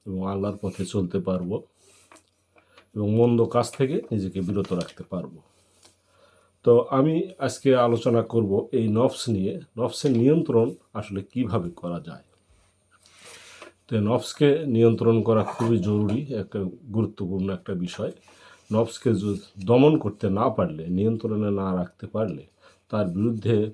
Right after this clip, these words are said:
প্রতিরোধ গড়ে তুলতে না পারলে, তার বিরুদ্ধে জিহাদ করতে না পারলে, আমরা নিজেরাও ধ্বংস হয়ে যাব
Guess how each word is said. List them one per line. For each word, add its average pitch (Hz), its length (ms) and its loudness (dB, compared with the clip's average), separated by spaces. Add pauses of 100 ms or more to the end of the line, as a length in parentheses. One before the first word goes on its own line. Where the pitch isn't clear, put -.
প্রতিরোধ 117 440 0
গড়ে 98 180 2
তুলতে 92 360 -8
না 87 140 -4
পারলে, 80 500 -14
তার 98 160 -4
বিরুদ্ধে 95 360 -4
জিহাদ 95 300 -2 (100)
করতে 101 260 -6
না 90 160 -2
পারলে, 87 340 -10 (480)
আমরা 104 520 0 (360)
নিজেরাও 107 440 2
ধ্বংস 107 320 -2
হয়ে 101 240 0
যাব 92 340 -4